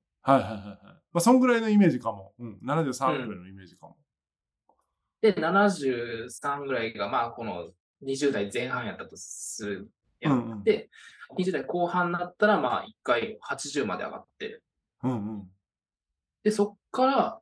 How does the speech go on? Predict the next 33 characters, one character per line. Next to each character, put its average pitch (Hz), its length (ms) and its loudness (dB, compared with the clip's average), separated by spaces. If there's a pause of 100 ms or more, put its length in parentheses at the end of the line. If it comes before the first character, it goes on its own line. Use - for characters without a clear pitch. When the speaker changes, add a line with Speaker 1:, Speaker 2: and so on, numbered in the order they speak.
(100)
Speaker 2:
ま 185 140 0
あ、 - 0 -
ダ 151 160 2
イ 127 100 0
エ - 60 -2
ッ 107 140 -10
ト 104 120 -10
し - 120 -12
た 107 120 0
り 95 100 -8
し - 160 -12
て、 - 340 2 (240)
Speaker 1:
う 92 160 -8
ん。 104 140 -8 (400)
Speaker 2:
ま 175 220 2
あ、 - 20 -8
七 135 280 -4
十 131 260 -6 (160)
キ 151 120 -2
ロ 139 120 2
ぐ 135 60 4
ら 120 40 2
い 104 60 0
ま 87 60 -4
で - 40 -6
落 - 80 -8
ち - 80 -12
た。 - 880 -2
Speaker 1:
あ、 - 20 8
す 151 140 4
ご 220 140 10
い 131 40 4
ね。 101 140 -6